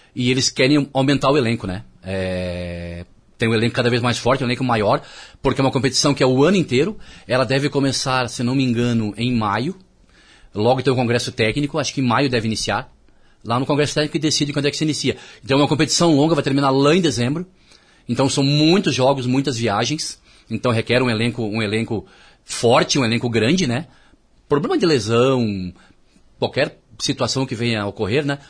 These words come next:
Tu tem substituto, tem um elenco forte, certo? Então essa parceria, é, com o Safurfa é pra gente tirar a guri daqui de, do, do Safurfa, daqui de Marau,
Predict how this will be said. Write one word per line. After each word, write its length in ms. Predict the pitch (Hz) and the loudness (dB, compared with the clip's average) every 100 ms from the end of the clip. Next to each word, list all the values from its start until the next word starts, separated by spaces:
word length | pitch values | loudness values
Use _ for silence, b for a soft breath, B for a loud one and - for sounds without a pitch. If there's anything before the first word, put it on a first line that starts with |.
| B | B
Tu 100 | 139 | -2
tem 140 | 131 | 0
substituto, 680 | 131 127 117 104 151 165 151 B | 0 0 -2 0 0 2 -2 B
tem 120 | - 120 | -4 0
um 60 | |
elenco 200 | 113 113 | 0 -2
forte, 520 | 110 117 131 170 - _ b b b | -2 0 0 0 -6 _ b b b
certo? 340 | - 113 120 143 B B - | -6 -2 -2 -4 B B -8
Então 300 | 113 147 143 | 0 2 2
essa 280 | 139 151 147 | 0 0 0
parceria, 720 | 147 - 135 117 135 170 202 - | -2 0 2 4 4 2 -2 -4
é, 240 | 123 113 | 0 0
com 100 | 123 | 0
o 40 | |
Safurfa 440 | 127 110 143 165 185 B B - | -2 -2 -2 -4 -6 B B 0
é 100 | 175 | 0
pra 120 | 185 | 2
gente 140 | 151 - | 0 0
tirar 120 | 143 | 0
a 40 | |
guri 180 | 131 127 | 2 0
daqui 240 | 113 - | 0 -4
de, 260 | 120 113 98 | -4 -4 -4
do, 320 | 92 87 107 | -6 -10 -6
do 100 | 131 | -4
Safurfa, 460 | 151 135 156 175 180 | -2 -2 -2 -4 -6
daqui 200 | 113 120 | -6 -6
de 80 | 123 | -2
Marau, 340 | 110 107 185 | -2 -4 -8